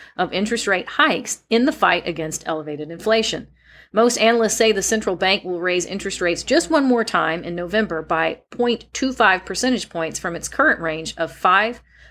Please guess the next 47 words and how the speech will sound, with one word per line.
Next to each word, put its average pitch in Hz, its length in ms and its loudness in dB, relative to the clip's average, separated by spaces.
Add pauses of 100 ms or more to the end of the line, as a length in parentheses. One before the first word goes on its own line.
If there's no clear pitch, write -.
(100)
point 233 240 0
two 233 180 -2
five 165 480 2
to 175 140 -6
five 170 340 0
and 160 140 -12
a 147 40 -12
half 233 360 0
percent. 208 360 -2 (460)
However, 233 440 2
Dimon 214 320 4
told 202 240 2
Bloomberg 180 380 0
T 269 180 0
V, 175 180 2
"It's - 140 0
possible 226 520 2
the 170 80 0
central 226 360 2
bank 180 220 0
will 180 120 -2
continue 240 520 2
hiking 180 400 -2
rates 160 320 -4
by 170 220 4
another 180 520 -2 (220)
one 175 180 0
and 170 80 0
a 170 40 0
half 277 360 0
percentage 165 480 0
points 160 300 -6
to - 120 -2
seven 247 340 2
percent. - 420 -2 (540)
That 202 160 6
would 226 100 0
be 240 100 0
the 202 100 2
highest 285 420 2
federal 247 260 2
funds 220 340 -2
rate 170 240 -4
since 175 240 -8
December 240 480 -4
nineteen 220 580 -2
ninety." 170 540 -6